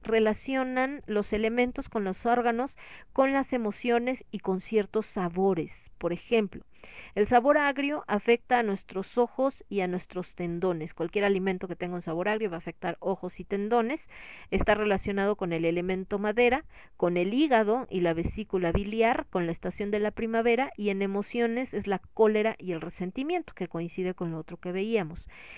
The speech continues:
En el caso de, em, el sabor salado, lo salado siempre nos va a afectar más a los oídos y a los huesos. Está relacionado con el riñón y la vejiga, obviamente, porque el riñón es el que limpia nuestro cuerpo. Cuando hay un exceso de sodio,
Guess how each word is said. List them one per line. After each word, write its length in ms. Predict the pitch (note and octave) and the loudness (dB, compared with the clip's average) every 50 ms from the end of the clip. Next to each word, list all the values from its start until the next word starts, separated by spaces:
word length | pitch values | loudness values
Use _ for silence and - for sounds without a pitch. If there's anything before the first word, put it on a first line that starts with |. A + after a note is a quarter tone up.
| - - - - | -18 -14 -8 -4
En 100 | A3+ A#3 | 0 0
el 100 | B3+ B3 | 0 0
caso 640 | - D#4 D#4+ D#4+ - - - F4+ F4+ F4+ E4+ - - | 4 4 4 2 2 2 4 4 4 4 2 0 -6
de, 680 | - G3+ G3 G#3 G#3 G#3 A3 A3+ A3+ A#3 A#3+ B3 B3 - - | -8 0 2 4 6 8 8 8 8 8 8 6 4 2 -2
em, 680 | - F#3+ F3+ F3 F3 F3 F3 E3+ E3+ E3+ E3+ E3 D#3+ - - - | -2 0 0 2 0 0 0 -2 -4 -4 -6 -8 -10 -10 -4 0
el 140 | G3+ G3+ - | 0 0 2
sabor 340 | - G#3+ G3 A3 A#3 B3+ | 2 2 4 4 2 2
salado, 560 | - - C4+ B3 B3 B3 A3 G#3 F#3+ G3 G#3 - - - - - - - | 2 2 4 4 6 6 6 4 4 2 -2 -8 -10 -20 -20 -16 -6 0
lo 160 | G3+ A3 A3 | 2 2 2
salado 420 | - A#3+ A3+ A#3+ B3 B3+ C4 D4 | 4 4 4 4 4 4 2 -2
siempre 280 | - - C4+ B3+ - B3 | -4 -6 -8 -6 -4 -2
nos 140 | B3 A3+ A3 | -2 0 0
va 40 | |
a 40 | A#3 | -2
afectar 380 | A3+ - A3+ - - A3+ A3 A3 | -2 -2 -8 -4 -2 -2 -2 0
más 320 | A3 G#3+ A3 A3+ - - - | 0 0 -2 -2 -4 -6 -6
a 80 | - G#3 | -2 -2
los 240 | G3+ G3 G3 - - | 0 0 -2 -2 -2
oídos 560 | G#3 G#3+ A#3 B3 B3+ A#3 B3+ C#4 - - - - | 0 0 0 0 0 0 -2 -2 -4 -8 -18 -12
y 120 | - F#3 G3 | -6 -4 -2
a 100 | F3+ E3+ | 0 0
los 220 | E3+ E3 E3+ F3 - F#3+ F3 | 0 0 -2 -2 -4 -10 -4
huesos. 560 | - G3 G#3 G3 F#3 - - - D#3+ - - - - - - - - - | 2 4 4 4 4 2 -4 -14 -20 -20 -20 -20 -20 -20 -20 -16 -10 -8
Está 200 | G3+ - B3+ B3+ | -2 2 2 2
relacionado 560 | A#3+ A#3+ A3+ G#3 - A3 G3+ G#3 G#3 G#3 G3+ | 4 2 0 0 0 0 -2 0 0 0 0
con 160 | - G3 F#3+ | 0 0 0
el 120 | F#3 F#3 F3+ | 0 -2 -2
riñón 380 | F#3+ G#3 G#3 G#3+ A3 A3 A#3+ | -2 -4 -2 0 -2 -2 0
y 60 | B3 | 0
la 120 | A3+ F#3 E3+ | 0 0 0
vejiga, 480 | E3+ F3+ - - A3 G3+ A3+ A3+ - - | -2 -4 -6 -6 -6 -2 -2 -2 -2 -2
obviamente, 540 | F3+ E3 D#3 E3+ F3 F#3 G3+ G#3 G#3+ - - | -6 -4 -2 -2 -2 0 -2 -2 -4 -6 -10
porque 200 | - - - E3+ | -12 -10 -10 -10
el 40 | |
riñón 420 | D#3 E3+ F3 F3+ F#3 F3+ F3+ F3+ F#3 | -8 -6 -6 -4 -2 -2 -2 0 -2
es 180 | F3+ F3 - - | -4 -4 -4 -4
el 140 | F3+ F3 - | -6 -6 -6
que 140 | - E3 | -4 -4
limpia 400 | E3 F3 G#3 A3+ A3 G#3 F#3+ F#3 | -2 -2 -2 -4 -4 -2 -4 -4
nuestro 240 | E3+ F3 - - F3+ | -4 -4 -6 -8 -8
cuerpo. 300 | - - A3+ A3 - G#3+ | -2 -2 -2 0 -2 -4
Cuando 200 | - E3+ E3 E3+ | -4 -4 -4 -2
hay 80 | F3 F#3 | -2 -2
un 100 | F3+ F3+ | -2 -4
exceso 400 | E3+ - - E3 E3+ - F#3+ F3 | -6 -6 -6 -8 -6 -4 -4 -4
de 80 | F3+ | -4
sodio, 440 | F#3 - - A3+ G#3+ G3 G#3+ A#3 C#4 | -4 0 2 2 2 2 0 -4 -4